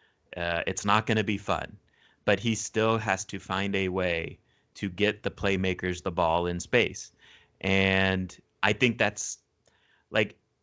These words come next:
honestly, this North Carolina game, in my opinion, is kind of like a very nice barometer for what the rest of the season's gonna be.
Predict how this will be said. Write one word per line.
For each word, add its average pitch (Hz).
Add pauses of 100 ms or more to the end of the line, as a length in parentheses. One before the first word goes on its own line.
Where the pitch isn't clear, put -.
(280)
honestly, 139
this 113 (140)
North 110
Carolina 110
game, 120 (100)
in 95
my 98
opinion, 107
is 101
kind 98
of 98
like 92 (560)
a 92 (220)
very 101
nice 104
barometer 101
for 98
what 92
the 92
rest 92
of 87
the 90
season's 92
gonna 87
be. 80